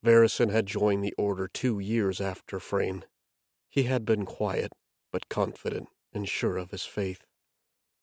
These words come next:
Frayne always envied his unquestioning faith in Gorion. Frayne, despite all his prayer and his five years in the Order, never felt as though he had made a true connection with Gorion.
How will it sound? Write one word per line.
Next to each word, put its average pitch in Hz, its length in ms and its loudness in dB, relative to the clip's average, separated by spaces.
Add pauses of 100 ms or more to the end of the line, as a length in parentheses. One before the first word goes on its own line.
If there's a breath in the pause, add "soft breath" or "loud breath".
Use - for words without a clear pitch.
(100)
Frayne 107 380 6
always 92 420 2
envied 98 480 -6
his - 160 -10
unquestioning 95 760 -4
faith - 460 -8
in 98 140 -8
Gorion. 95 560 -6 (960)
Frayne, 98 500 6 (200)
despite 107 420 4
all 107 300 6
his 98 200 -4
prayer 95 520 -2 (160)
and 104 120 2
his 104 140 4
five 101 420 0
years 98 300 -2
in 95 100 -6
the 95 120 -2
Order, 98 420 -4 (260)
never 104 520 -2
felt 98 440 -4
as 95 180 -6
though 95 180 -2
he 95 140 -12
had 98 220 -8
made 98 180 -4
a 92 60 -6
true 110 320 -2
connection 98 600 -6
with - 160 -16
Gorion. 95 560 -10